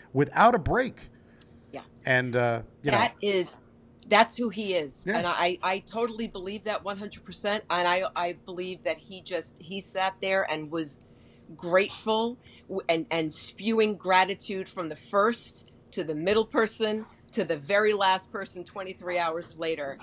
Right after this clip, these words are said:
Speaker 2: gracious the whole time. 'Cause that's who he is. Uh, w-, when I, when I, I interviewed him three times,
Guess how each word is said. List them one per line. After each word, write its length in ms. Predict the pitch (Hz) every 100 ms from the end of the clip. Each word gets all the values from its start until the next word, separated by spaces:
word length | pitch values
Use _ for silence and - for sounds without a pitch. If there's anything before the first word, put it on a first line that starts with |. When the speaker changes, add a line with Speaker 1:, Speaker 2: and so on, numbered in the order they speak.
| - 165
Speaker 2:
gracious 580 | 165 185 190 - 196 -
the 100 | 190
whole 220 | - 175
time. 420 | - 165 151 147 - - - -
'Cause 200 | 214 -
that's 340 | 202 190 -
who 140 | - 202
he 180 | 190 180
is. 300 | 156 147 -
Uh, 160 | 143 -
w-, 240 | 170 180 -
when 220 | 190 190
I, 300 | 214 233 -
when 180 | 190 196
I, 100 | 214
I 80 | 226
interviewed 420 | 247 240 202 214
him 140 | 214 175
three 240 | 190 208
times, 540 | 202 185 123 90 -